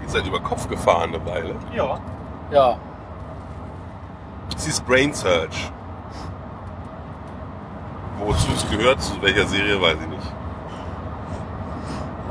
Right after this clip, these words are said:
Speaker 1: Und ich, ah, ich bin noch Sp-, äh, Pendel gefahren, fällt mir dabei ein. Mutant Masher.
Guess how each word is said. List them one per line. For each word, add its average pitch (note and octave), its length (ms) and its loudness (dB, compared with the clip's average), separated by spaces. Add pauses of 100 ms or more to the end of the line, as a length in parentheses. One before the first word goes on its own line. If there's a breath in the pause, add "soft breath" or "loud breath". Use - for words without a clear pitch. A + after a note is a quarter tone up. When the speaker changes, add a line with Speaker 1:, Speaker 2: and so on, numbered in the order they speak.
(760)
Speaker 1:
Und E3+ 160 2
ich, - 100 -4 (140)
ah, F#3+ 160 6
ich G#3 160 0
bin A3 120 0
noch G#3 140 6
Sp-, - 240 -6
äh, D#3 280 4
Pendel A3+ 360 2
gefahren, G2+ 380 2
fällt G#2 160 -2
mir G2+ 60 -6
dabei F#2+ 320 2
ein. F#2 80 -2 (1000)
Mutant E3 1200 -2 (260)
Masher. G2+ 500 8